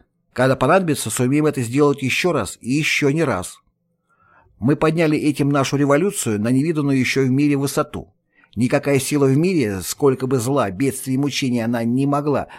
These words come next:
принести еще миллионам и сотням миллионов людей, основных завоеваний наша революция не возьмет назад, ибо это уже теперь не наши,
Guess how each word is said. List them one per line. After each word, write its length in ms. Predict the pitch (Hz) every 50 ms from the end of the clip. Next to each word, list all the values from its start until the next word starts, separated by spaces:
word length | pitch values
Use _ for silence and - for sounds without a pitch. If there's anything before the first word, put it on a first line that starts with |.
| -
принести 380 | _ 120 131 135 123 - - 127
еще 220 | 120 - - 127
миллионам 480 | 120 131 139 143 135 127 123 120 113 -
и 40 | 120
сотням 400 | 117 - 135 120 107 123 120 123
миллионов 360 | 127 127 123 117 117 107 -
людей, 400 | 127 143 143 170 202 208 - - - - - - - -
основных 540 | - 123 127 - 147 135 135 147 147 131 113
завоеваний 480 | 120 123 143 147 143 160 170 160 143
наша 280 | 127 127 123 113 - 131
революция 540 | 120 123 123 131 151 151 - - - 117 110
не 160 | 113 123 131
возьмет 420 | 131 135 127 117 135 147 139 -
назад, 400 | - 156 147 139 95 64 - - _ _ _ - - - - -
ибо 240 | 113 120 107 127
это 220 | 131 147 147 - 156
уже 260 | 151 139 135 151 147
теперь 520 | 147 - 165 - - 156 107 82 82 - _ _
не 180 | 131 131 135 135
наши, 400 | 143 160 175 165 - - 76